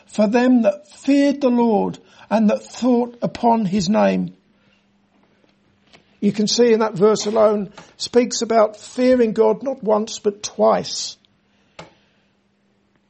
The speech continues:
People speak to one another about what?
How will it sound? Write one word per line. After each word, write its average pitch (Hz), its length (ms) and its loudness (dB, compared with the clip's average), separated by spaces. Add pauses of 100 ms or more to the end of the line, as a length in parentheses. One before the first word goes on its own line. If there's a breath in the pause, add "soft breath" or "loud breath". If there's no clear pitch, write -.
(380 loud breath)
People 320 440 2
speak 302 480 -4
to 202 100 -6
one 196 200 0
another 202 500 0 (480 soft breath)
about 226 400 2
what? 202 260 0